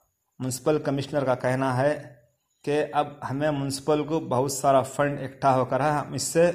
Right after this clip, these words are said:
कोलार सिटी को डेवलपमेंट यानी कि छोटे मोटे काम कर सकते हैं। अब देखना, अब देखना चाहते हैं कोलार के अवाम ने कि सीएमसी काउंसिल ने अब कितना काम करेगी इन, इस फंड से और इस किराए से, जो हर माह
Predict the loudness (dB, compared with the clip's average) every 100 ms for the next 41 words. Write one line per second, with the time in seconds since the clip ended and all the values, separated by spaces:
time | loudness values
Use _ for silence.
0 | -2 -18 _ _ _ _ _ -2 2 2
1 | 0 -2 -2 0 0 0 -2 -2 -4 -4
2 | -8 -6 -4 -2 -4 -4 -6 -4 -2 -2
3 | -4 0 0 0 -2 -4 -6 -6 -2 -2
4 | -2 -2 -2 -2 -2 -4 -10 -4 -4 0
5 | -2 2 0 0 -4 -2 2 2 2 -2
6 | 0 0 0 -2 -4 -6 -18 _ _ -12
7 | -6 -4 0 0 0 -2 -4 -4 -4 -2
8 | -2 0 -2 -2 0 -2 -2 -12 -12 -2
9 | 2 2 2 0 0 2 4 2 -2 -2
10 | -4 -6 -6 -6 -2 0 0 0 0 0
11 | 0 0 -2 2 6 8 6 2 -2 -4
12 | -12 -20 -20 -16 -6 4 6 6 4 2
13 | 2